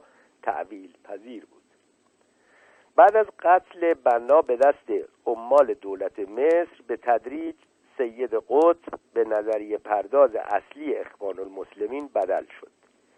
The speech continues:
این گروه در یکی دو سال اول حکومت جمال عبدالناصر همراه و متحد افسران جوان بودند. شگفت این که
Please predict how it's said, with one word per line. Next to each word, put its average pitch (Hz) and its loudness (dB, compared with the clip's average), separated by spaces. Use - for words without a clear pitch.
این 208 -4
گروه 170 2
در 143 6
یکی 135 -12
دو 127 -6
سال 170 2
اول 135 2
حکومت 123 0
جمال 107 0
عبدالناصر 101 -2
همراه 117 2
و 101 -8
متحد 107 -8
افسران 113 -4
جوان 117 4
بودند. 67 -18
شگفت 107 -8
این 151 -12
که 170 0